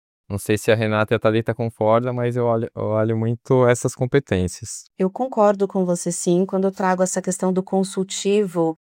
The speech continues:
Speaker 2: eu acho que é bem nessa linha. É, hoje, só pra vocês terem como exemplo, a nossa área de, de business partner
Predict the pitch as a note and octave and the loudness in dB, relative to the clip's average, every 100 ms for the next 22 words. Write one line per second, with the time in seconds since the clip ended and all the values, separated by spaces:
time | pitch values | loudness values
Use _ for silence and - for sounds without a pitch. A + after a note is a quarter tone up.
0 | _ _ - F3 F3 - F3+ F3 F3+ G#3 | _ _ -2 2 2 2 0 2 0 0
1 | G3+ F#3+ - F#3 D#3+ D#3+ E3+ F#3+ - _ | 0 0 0 2 4 6 4 -2 -10 _
2 | _ _ - F3 E3+ E3+ E3+ F3 E3+ - | _ _ -4 0 2 2 2 0 0 -2
3 | - F3+ F3+ F3+ - F3 - F#3 F#3+ F#3+ | 2 2 2 -2 -2 -4 -2 -4 -2 -4
4 | - F3+ F3 F3+ F3 E3+ E3+ F3+ F3+ E3+ | -2 -4 -4 -2 0 2 0 0 0 0
5 | E3+ - E3+ E3+ F3+ F3 E3+ E3+ D#3+ E3 | -2 -2 -2 -2 -4 -4 -2 0 -2 -4
6 | - _ _ E3+ E3 E3+ E3+ E3+ - E3 | -10 _ _ -6 -4 -2 0 0 0 -2
7 | E3 F#3 F3 | 0 -2 -2